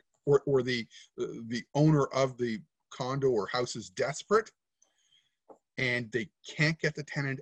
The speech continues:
out and they're not getting paid, and what happens if the owner of the property is now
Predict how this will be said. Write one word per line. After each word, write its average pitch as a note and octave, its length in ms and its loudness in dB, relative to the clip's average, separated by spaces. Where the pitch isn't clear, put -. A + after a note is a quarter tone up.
out D#3 340 0
and A2+ 140 -6
they're G#2 100 -4
not B2+ 380 -6
getting C3+ 260 0
paid, C#3 440 0
and A2+ 420 -6
what B2 160 -2
happens D3+ 540 -2
if C3+ 260 4
the A#2 220 -10
owner D#3+ 240 0
of A2 40 -2
the G#2+ 60 -2
property A2 480 -6
is G#2 140 -8
now A#2+ 340 -6